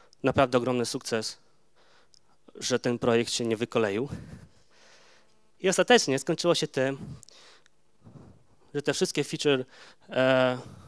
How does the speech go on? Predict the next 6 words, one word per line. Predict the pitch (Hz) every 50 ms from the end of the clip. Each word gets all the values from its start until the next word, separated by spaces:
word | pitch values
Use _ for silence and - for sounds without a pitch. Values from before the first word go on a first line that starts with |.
| - - - - _ _ _ _ _ - - - _ _ _ _ _ _
dev, | - 127 135 135 135 - - - - - - - - -
task | - 123 120 120 - - - - - _ _ _ _ _ _ _ _ _ _ _ _ _
zaczynają | - 127 - - 127 127 120
się | 110 - 117
od | 110
nowa. | - 120 113 104 107 98